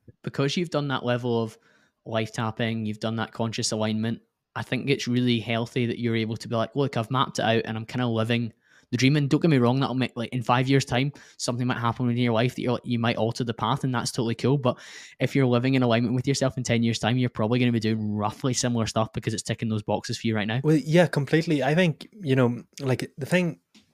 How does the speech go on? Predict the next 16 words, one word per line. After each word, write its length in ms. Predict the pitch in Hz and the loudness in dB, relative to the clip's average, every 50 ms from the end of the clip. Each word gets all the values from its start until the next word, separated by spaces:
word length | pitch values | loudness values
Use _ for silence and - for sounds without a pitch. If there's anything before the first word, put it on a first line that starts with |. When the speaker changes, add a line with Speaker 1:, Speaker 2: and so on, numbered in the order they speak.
| _ _ - - | _ _ -6 0
Speaker 2:
I 120 | 147 147 | 2 4
have 120 | 165 160 | 4 6
a 220 | 175 165 143 127 110 101 _ _ - - | 6 4 4 4 0 -8 _ _ -14 -8
weird 480 | 127 120 110 123 127 135 131 131 120 - | -2 4 6 8 8 8 8 6 6 4
thing 300 | - 120 117 117 117 110 | 2 2 2 2 2 4
with 300 | 110 110 104 - - 110 | 4 2 2 0 0 2
long-term 500 | 107 104 107 107 - - 107 104 101 101 | 4 4 2 2 0 -2 -2 -2 0 0
visions. 500 | 104 98 98 117 131 139 131 - - - - - - - | -2 -2 -2 -2 -2 -2 -2 -4 -6 -6 -10 -16 -8 -4
As 160 | 123 113 107 | -2 -2 0
much 240 | 110 113 117 117 - | 0 0 0 0 -2
as 100 | 123 107 | -2 0
I 120 | 113 104 | 0 -2
think 240 | 101 - 113 110 107 | -2 -2 -4 -4 -4
they're 100 | - 107 | -4 -6
so 220 | 98 - - 104 101 | -4 -2 -4 -4 -4
crucial, 440 | - - 113 104 - - 117 117 | -2 -4 -4 -4 -2 -2 -4 -4